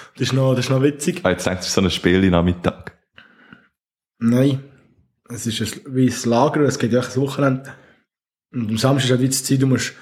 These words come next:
Speaker 1: ganz viele Punkte sammeln und so.
Speaker 2: Mhm.
Speaker 1: Und da bist du so mit so, ja, die sind alle so, so, keine Ahnung, siebte, achte Klasse oder so,
Speaker 2: Ja.
Speaker 1: noch ein bisschen jünger.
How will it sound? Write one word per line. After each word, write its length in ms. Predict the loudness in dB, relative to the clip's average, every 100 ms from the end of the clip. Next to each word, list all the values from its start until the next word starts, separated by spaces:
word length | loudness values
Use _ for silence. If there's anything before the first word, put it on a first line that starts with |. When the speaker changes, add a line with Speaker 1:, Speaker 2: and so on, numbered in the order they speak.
| -20 -6
Speaker 1:
ganz 240 | -2 0
viele 120 | 0
Punkte 420 | 0 0 0 -2
sammeln 280 | -2 -2 0
und 160 | -4 0
so. 80 | 2
Speaker 2:
Mhm. 280 | 4 2 0 -14 -20 _ _ _
Speaker 1:
Und 140 | -2 0
da 40 |
bist 180 | 0 0
du 80 | 2
so 80 | 2
mit 180 | 0
so, 160 | 0 0 -2 -10
ja, 360 | -8 -8 -10 -10
die 80 | -6
sind 160 | -2
alle 240 | 0 2 0
so, 200 | -2 -6
so, 200 | -8 -10 -12 -6
keine 200 | -4 -4
Ahnung, 120 | -8 -18 -20 -20
siebte, 380 | -12 -10 0 2
achte 220 | 2 -4
Klasse 380 | -6 -4 -2 -4
oder 80 | -6
so, 200 | -6 0
Speaker 2:
Ja. 160 | 2 4
Speaker 1:
noch 140 | 2 0
ein 60 |
bisschen 200 | 0 2
jünger. 140 | 0